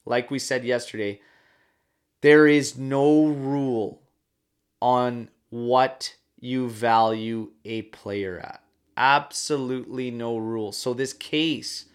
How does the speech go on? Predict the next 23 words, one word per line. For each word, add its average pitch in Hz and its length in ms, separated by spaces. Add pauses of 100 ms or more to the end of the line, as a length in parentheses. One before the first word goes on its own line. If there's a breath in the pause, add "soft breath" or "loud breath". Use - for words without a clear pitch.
(420 soft breath)
has 135 300
zero 139 280
legs 127 360
to 117 120
stand 143 400
on. 120 120
So 127 200
whether 135 440
we 127 140
get 135 180
off 139 220
with 123 120
zero 127 420
points 139 480
and 131 200
a 113 60
fine, 156 640 (260 loud breath)
like 123 340
Anthony 139 520
says 113 340
here, 113 300 (360 loud breath)
is 135 240
still 143 580